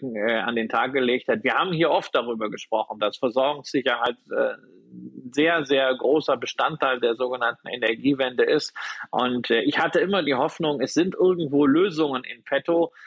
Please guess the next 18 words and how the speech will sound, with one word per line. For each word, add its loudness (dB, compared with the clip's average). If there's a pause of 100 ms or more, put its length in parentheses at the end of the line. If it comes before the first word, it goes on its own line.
(240)
ähm, -2
für 0
den -2
Fall, 0
dass 0
es -2
irgendwo 0
mal 0
Krisensituationen 0
gibt. -2
Und -6
jetzt 2
sehen 0
wir -2
gerade, 2 (360)
ähm, -2
wo 2
wir, 2